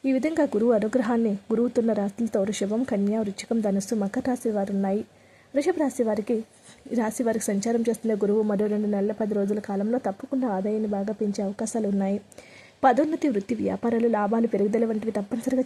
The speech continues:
చోటు చేసుకుంటూ ఉంటాయి. ఆదాయ వృద్ధికి ఎటువంటి ప్రయత్నం తలపెట్టినా విజయం అవుతాయి. ఆరోగ్యం బాగా మెరుగుపడుతుంది. సంతాన యోగానికి అవకాశాలు ఉన్నాయి. సొంత ఇంటి కల నెరవేరుతుంది. రావాల్సిన సొమ్మంతా చేతికందే అవకాశాలు చాలా ఎక్కువగా కనిపిస్తూ ఉన్నాయి.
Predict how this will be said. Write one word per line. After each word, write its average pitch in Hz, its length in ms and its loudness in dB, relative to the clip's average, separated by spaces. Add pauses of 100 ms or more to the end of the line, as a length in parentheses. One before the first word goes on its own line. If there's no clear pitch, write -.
చోటు 190 200 -2
చేసుకుంటూ 208 380 -2
ఉంటాయి. 202 320 -2 (100)
ఆదాయ 214 220 2
వృద్ధికి 208 360 -2
ఎటువంటి 233 300 -2
ప్రయత్నం 202 340 -4
తలపెట్టినా 208 460 -2
విజయం 214 280 -2
అవుతాయి. 208 380 -2 (460)
ఆరోగ్యం 277 400 2
బాగా 208 240 2
మెరుగుపడుతుంది. 208 680 -2
సంతాన 233 400 -2
యోగానికి 220 380 0
అవకాశాలు 220 440 -2
ఉన్నాయి. 214 300 -2 (140)
సొంత 247 260 0
ఇంటి 302 180 0
కల 262 160 2
నెరవేరుతుంది. 208 560 -2
రావాల్సిన 214 400 -2
సొమ్మంతా 214 440 -2 (100)
చేతికందే 220 400 -4
అవకాశాలు 220 420 -4 (100)
చాలా 208 160 -2
ఎక్కువగా 233 320 -2
కనిపిస్తూ 208 500 -4
ఉన్నాయి. 202 340 0